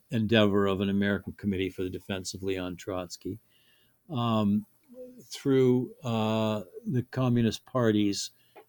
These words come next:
of, of America's threats to him and to his son, who actually worked with, uh, trade, on trade issues with, uh, the Soviet Union.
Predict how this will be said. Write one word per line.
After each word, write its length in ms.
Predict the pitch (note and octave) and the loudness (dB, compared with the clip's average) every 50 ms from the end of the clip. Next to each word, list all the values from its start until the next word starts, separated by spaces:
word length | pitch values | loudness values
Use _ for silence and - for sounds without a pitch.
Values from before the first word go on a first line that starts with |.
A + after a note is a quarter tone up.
| _ | _
of, 140 | - A#2 G#2 G#2 G#2+ G#2+ - - | -4 -2 0 0 0 -2 -2 -4
of 140 | A#2+ G#2+ G#2 | -4 -4 -2
America's 540 | G2+ A#2+ C3+ C#3 C3 B2+ - A#2 A2+ - - | 0 0 0 0 -2 -2 -2 -4 -4 -4 -6
threats 500 | - - D3+ C#3 C#3 C3+ G#2+ - - - | -4 0 4 4 4 4 2 -4 -8 -6
to 140 | - G2 | -6 -6
him 400 | - - A#2+ G#2+ F#2 F#2+ A2 A2+ - _ _ _ _ _ _ _ _ - | -4 -2 -4 -2 -2 -4 -4 -6 -8 _ _ _ _ _ _ _ _ 0
and 180 | B2 B2 A2 | 0 0 4
to 100 | - A#2 | 4 4
his 160 | A2+ A2+ - | 4 4 4
son, 380 | - - E3+ E3 C#3+ A2+ G2+ G2 | 2 2 4 4 4 4 2 2
who 220 | F#2 A2 G#2 G2 | 2 2 2 2
actually 380 | G2+ G#2 G2+ - - - G2 F#2+ | 2 0 -2 -4 -4 -4 -2 -2
worked 460 | G2 G#2+ A2+ A2 G2+ - - - - | 2 4 4 4 4 2 -2 -8 -4
with, 260 | G#2+ G2 F#2 - - - G#2+ D3 D#3 | -4 -4 -4 -4 -10 -16 -16 -12 -10
uh, 60 | A2 G2 - - | -10 -10 -10 -6
trade, 340 | - C3 B2 A#2+ A2+ G2+ - _ _ _ _ _ | -2 0 2 2 2 0 -2 _ _ _ _ _
on 120 | A#2+ G#2+ G2 | -4 -4 -4
trade 300 | - - C#3+ B2+ B2 A2 | -2 0 2 4 4 4
issues 460 | G2+ F#2 - - - - G2+ - - | 4 0 -2 -6 -8 -8 -8 -8 -6
with, 220 | G#2 F#2 E2 - - - G#2 | -6 -6 -6 -8 -12 -12 -10
uh, 180 | G2 F#2+ G2 G2 | -10 -8 -8 -8
the 80 | G2+ | -8
Soviet 380 | - - - G2+ G2 G2 G2+ - | -6 -6 -6 -6 -6 -6 -8 -10
Union. 360 | A2 G2+ G2 F#2+ F#2+ G2+ - | -10 -12 -12 -12 -14 -16 -18